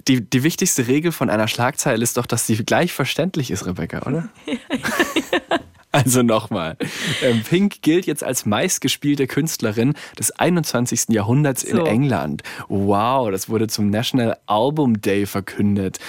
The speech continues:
Speaker 1: Gab so eine Analyse von Radio- und Fernseh-Airplays und daraus hat sich eben eine Liste ergeben mit, mit Künstlerinnen.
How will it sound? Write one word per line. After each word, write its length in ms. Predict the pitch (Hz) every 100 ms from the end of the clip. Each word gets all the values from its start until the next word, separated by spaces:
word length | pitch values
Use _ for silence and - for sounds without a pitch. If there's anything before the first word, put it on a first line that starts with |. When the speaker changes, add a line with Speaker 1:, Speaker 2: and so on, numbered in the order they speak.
| - -
Speaker 1:
Gab 120 | -
so 100 | 101
eine 120 | 104 80
Analyse 640 | 110 107 113 147 151 151
von 160 | - 110
Radio- 340 | 101 113 117
und 80 | 107
Fernseh-Airplays 920 | - 117 127 135 - - - 117 127
und 80 | 107
daraus 340 | 98 101 110
hat 100 | 117
sich 160 | - 117
eben 160 | 110 113
eine 80 |
Liste 300 | 107 131 -
ergeben 480 | - 110 120 131 139
mit, 260 | 120 110 -
mit 140 | 113
Künstlerinnen. 720 | - 135 - 139 139 143 151